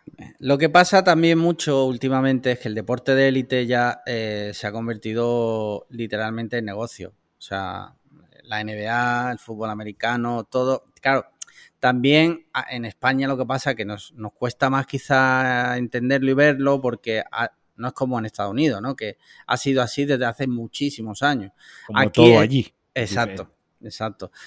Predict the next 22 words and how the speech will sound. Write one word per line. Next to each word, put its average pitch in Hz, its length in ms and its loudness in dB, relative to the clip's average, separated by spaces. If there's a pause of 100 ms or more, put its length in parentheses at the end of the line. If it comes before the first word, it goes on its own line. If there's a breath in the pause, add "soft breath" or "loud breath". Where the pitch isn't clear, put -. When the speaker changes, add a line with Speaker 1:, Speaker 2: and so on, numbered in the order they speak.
(220 loud breath)
Speaker 1:
Eh, 131 200 -4
entonces 123 380 2
aquí 151 220 2
la 156 140 6
tendencia, 151 600 4
pues, 120 200 -4
está 117 260 -6
empezando 131 460 -2
a 127 40 -2
llegar 127 240 -2
ahora 151 440 4
y 110 280 -2
hay, 120 180 -2
verdad 135 260 0
que 131 100 -4
hay 123 60 -2
muchos 127 300 -2
aficionados 131 560 0
de 135 60 2
la 127 100 0
vieja 131 280 -4
escuela 127 460 -2